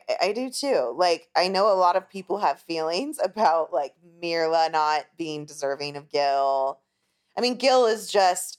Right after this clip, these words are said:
absolutely magnanimous and lovely and handsome. And, like, he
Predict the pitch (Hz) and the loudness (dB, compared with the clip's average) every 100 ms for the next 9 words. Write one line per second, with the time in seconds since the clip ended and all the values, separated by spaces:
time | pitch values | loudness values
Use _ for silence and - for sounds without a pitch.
0 | - 165 165 - - 175 160 160 156 147 | 0 2 2 0 -4 -2 -2 -2 -2 -2
1 | 143 143 143 147 156 - - 143 135 143 | -2 -4 -2 -2 -4 -6 -10 -8 -2 -2
2 | 151 147 143 143 - 151 160 143 147 147 | 0 -4 -4 -6 -8 -14 -8 -8 -4 -4
3 | 139 131 143 131 127 _ _ _ _ _ | -4 -6 -4 -4 -6 _ _ _ _ _
4 | _ - 220 226 240 240 208 | _ -10 -4 -2 0 -2 -4